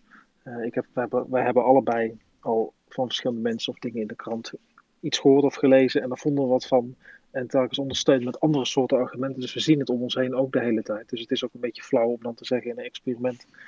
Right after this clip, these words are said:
mag je maar één standpunt beoordelen." Maar het is wel inderdaad zaak om, eh, eh, een goede balans te maken tussen, eh, zoveel mogelijk benutten van een proefpersoon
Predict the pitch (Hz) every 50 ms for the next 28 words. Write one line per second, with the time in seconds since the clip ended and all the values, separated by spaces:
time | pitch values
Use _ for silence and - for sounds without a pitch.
0 | - - - _ _ - 143 131 - - 135 127 131 127 131 139 139 131 131 127
1 | - - - - 156 143 123 135 120 113 113 104 107 120 123 110 110 107 107 120
2 | 131 - _ - - _ _ 131 131 - 143 - 139 170 175 160 147 131 139 143
3 | 151 151 - - - _ - - - - - - - - - - _ _ _ _
4 | _ _ _ - - 156 147 143 143 - - - 147 135 131 127 131 131 131 127
5 | 123 123 123 110 104 - - - - - 170 127 123 127 139 143 - - 170 151
6 | 127 135 139 143 147 143 - - - - 127 131 131 131 127 - 131 - 139 131
7 | - - - 131 120 123 127 135 135 - 131 135 147 139 123 - - - 127 -
8 | 160 156 151 139 139 131 117 - 120 123 - - - - _ _ 123 113 131 127
9 | 127 147 143 - 127 - - 123 120 110 - 160 - - - - - 135 131 139
10 | 143 143